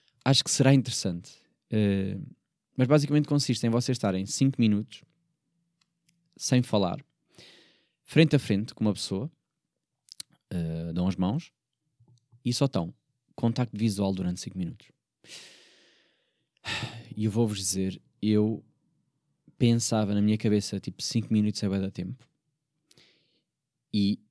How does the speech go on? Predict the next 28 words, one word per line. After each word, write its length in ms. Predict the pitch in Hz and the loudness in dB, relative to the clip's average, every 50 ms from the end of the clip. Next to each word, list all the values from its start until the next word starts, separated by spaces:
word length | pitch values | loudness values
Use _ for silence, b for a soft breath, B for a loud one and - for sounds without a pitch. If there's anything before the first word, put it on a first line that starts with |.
| _ _ _ | _ _ _
quando 240 | - 143 143 139 - | 4 4 4 4 4
começa, 680 | - 147 147 139 123 117 - - - 95 90 - - _ _ _ _ _ _ | 2 4 6 6 6 4 0 -4 -8 -8 -8 -10 -14 _ _ _ _ _ _
estou 180 | _ - 127 113 | _ 0 2 6
bué 140 | 117 127 120 | 6 6 6
tipo, 280 | - 117 92 - - - _ | 4 2 0 0 -4 -6 _
"Ei, 160 | - 165 127 | 0 0 0
é 40 | 87 | -2
cinco 260 | - - - 80 80 | -4 -8 -12 -10 -10
minutos 200 | 82 82 82 85 | -8 -8 -8 -8
é 40 | 92 | -8
bué 120 | 87 90 90 | -8 -8 -8
da 120 | 92 90 | -8 -8
tempo, 280 | - - 87 85 85 - | -8 -8 -10 -10 -10 -14
isto 160 | - - - | -16 -10 -8
vai 100 | 90 87 | -6 -6
durar 180 | 85 87 90 | -4 -4 -4
para 120 | - - 90 | -6 -6 -8
sempre, 400 | - - - 92 90 87 - 98 | -8 -6 -6 -6 -6 -6 -8 -8
eu 40 | 87 | -6
já 80 | 101 | -6
estou 140 | - - 98 | -6 -6 -8
farto." 400 | - - - 90 - - - - - | -6 -4 -6 -6 -6 -8 -14 -12 -10
<laughs> 420 | - - - 165 151 135 120 123 | -12 0 2 4 4 4 4 0
Sabem, 280 | 127 - 104 104 104 107 | -2 -2 -2 -2 -2 -4
este 120 | 107 - | -4 -6
sentimento 380 | - 104 107 101 104 104 98 92 | -6 -4 -4 -2 -2 -2 -2 -2
de... 160 | 101 113 117 b b b b b b b b b b b b b b _ _ _ _ _ _ _ _ _ _ _ _ _ - | -4 -4 -4 b b b b b b b b b b b b b b _ _ _ _ _ _ _ _ _ _ _ _ _ -2
e 140 | 147 156 | -2 -2